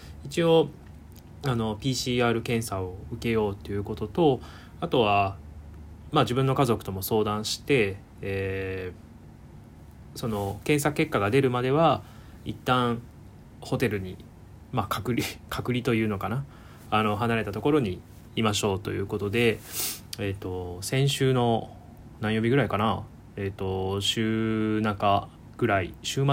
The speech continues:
末ぐらいかな、週末近くぐらいから、えー、ずっとホテルで暮らしています。はい。あの、ビジネスホテル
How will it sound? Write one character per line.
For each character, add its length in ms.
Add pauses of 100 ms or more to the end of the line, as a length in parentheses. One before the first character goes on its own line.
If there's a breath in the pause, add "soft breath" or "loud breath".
末 120
ぐ 80
ら 80
い 40
か 80
な、 140
週 180
末 140
近 380
く 120
ぐ 120
ら 120
い 60
か 140
ら、 260 (920 loud breath)
え 200
ー、 40
ず 100
っ 20
と 300 (880)
ホ 180
テ 160
ル 80
で 260 (320)
暮 120
ら 80
し 80
て 240 (200)
い 80
ま 180
す。 500 (160)
は 160
い。 100 (720 loud breath)
あ 140
の、 400 (640)
ビ 80
ジ 80
ネ 100
ス 120
ホ 100
テ 100
ル 200